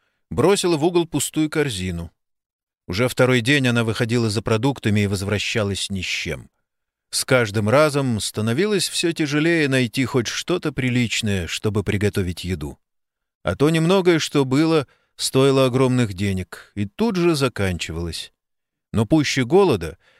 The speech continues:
её пугал гнев Доньи Брехиды, которая, похоже, была уверена, что именно Петра виновата в дефиците, охватившем город. Услышав, что Петра вернулась, Донья Брехида поспешила на кухню.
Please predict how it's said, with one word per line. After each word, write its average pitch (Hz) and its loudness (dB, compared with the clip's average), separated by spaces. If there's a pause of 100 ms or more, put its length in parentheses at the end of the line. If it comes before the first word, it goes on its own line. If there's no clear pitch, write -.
(240)
её 110 2
пугал 139 2
гнев 117 2
Доньи 117 2
Брехиды, 110 -4 (340)
которая, 113 2
похоже, 117 0
была 113 4
уверена, 147 2
что - -4
именно 101 0
Петра 165 0
виновата 123 2
в 101 -10
дефиците, 101 -6 (220)
охватившем 107 -2
город. - -8 (960)
Услышав, 208 0
что 160 -2
Петра 156 2
вернулась, 147 2
Донья 143 2
Брехида 127 0
поспешила 110 -4
на 107 0
кухню. - -12